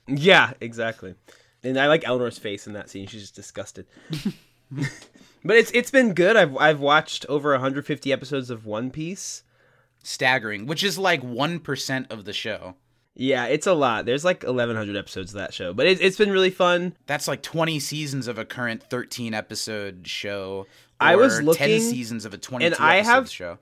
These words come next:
Speaker 1: close to two hundred seventy entries on my My Anime list. And there are only ten that I've seen more episodes of than One Piece now.
Speaker 2: And you're still just at the beginning.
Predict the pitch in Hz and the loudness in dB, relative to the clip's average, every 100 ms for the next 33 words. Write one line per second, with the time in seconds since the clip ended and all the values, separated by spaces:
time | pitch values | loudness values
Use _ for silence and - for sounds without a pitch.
0 | _ - 202 208 - 151 - 147 165 147 | _ 0 2 2 -2 -6 -4 0 0 0
1 | 147 - 135 131 139 135 135 123 113 - | -2 0 0 0 0 0 0 -2 -4 -2
2 | 131 127 120 117 110 107 110 110 104 117 | -2 -2 -2 -2 -2 -2 -2 -2 -2 -4
3 | 123 127 131 143 - - - - _ _ | -4 -4 -4 -6 -8 -18 -20 -20 _ _
4 | 135 147 147 160 175 160 165 147 - - | -4 2 6 6 6 4 2 0 -2 -6
5 | 180 170 120 107 117 113 - 135 123 120 | 2 2 2 -2 -4 -4 -4 -4 -2 -2
6 | 123 110 120 - 107 101 101 101 95 90 | -2 -4 -6 -8 -8 -6 -6 -6 -8 -10
7 | 92 - - - - 110 _ _ 139 151 | -10 -14 -18 -18 -18 -20 _ _ -4 -2
8 | 147 151 156 - 165 156 123 139 - 131 | 0 -2 -2 -2 -2 -2 -4 -6 -4 -4
9 | 127 120 113 131 101 107 | -4 -8 -4 -6 -6 -10